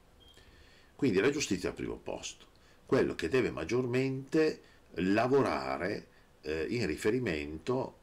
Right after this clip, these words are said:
alla luce della ragione. Eh, e abbiamo visto già nel, nel, nelle questioni precedenti, eh, che la ragione deve, eh, esercitare,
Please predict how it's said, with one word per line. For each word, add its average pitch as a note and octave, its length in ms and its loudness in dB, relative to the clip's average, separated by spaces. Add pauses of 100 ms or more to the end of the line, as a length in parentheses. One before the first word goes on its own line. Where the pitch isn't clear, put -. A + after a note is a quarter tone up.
alla C#2 680 -4
luce C#3 600 0
della C#2+ 220 -2
ragione. B1 560 -10 (920)
Eh, A1 1400 -10 (180)
e - 160 -8
abbiamo F#2+ 340 -4
visto - 280 -2
già D#2+ 320 0
nel, A1 680 -10 (460)
nel, C2 720 -10 (1000)
nelle F2 220 -4
questioni G#2+ 340 -2
precedenti, F2 920 0 (360)
eh, B1 280 -10
che F#2 420 2
la D#2 120 2
ragione G#2+ 420 2
deve, E2+ 560 4 (380)
eh, F2+ 280 -4
esercitare, G#2+ 1400 -2